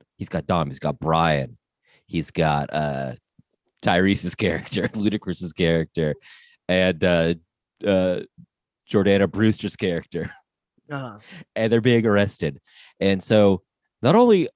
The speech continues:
Speaker 1: are The Rock and his team, they're like international police, I guess. It's,
Speaker 2: Sure.
Speaker 1: doesn't matter. International
Speaker 2: Whatever.
Speaker 1: police. Uh, but the Brazilian gangs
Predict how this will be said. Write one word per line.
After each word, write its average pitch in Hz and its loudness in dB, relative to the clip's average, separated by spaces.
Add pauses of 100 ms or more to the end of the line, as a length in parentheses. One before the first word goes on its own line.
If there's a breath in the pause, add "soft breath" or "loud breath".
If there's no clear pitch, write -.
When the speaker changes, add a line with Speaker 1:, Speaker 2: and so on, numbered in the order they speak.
(120)
Speaker 1:
are 113 -4 (120)
The 120 2
Rock 127 0
and 101 -4
his 107 -4
team, 131 -4
they're 110 -2
like 110 -6 (100)
international 101 -4
police, 90 -2
I 107 0
guess. 110 -2
It's, - -12 (240)
Speaker 2:
Sure. 120 -12
Speaker 1:
doesn't 139 2
matter. 69 -4
International 180 6
Speaker 2:
Whatever. - -10
Speaker 1:
police. - -8 (520 soft breath)
Uh, 92 2 (840)
but 123 0
the - 0
Brazilian 156 4
gangs 107 -2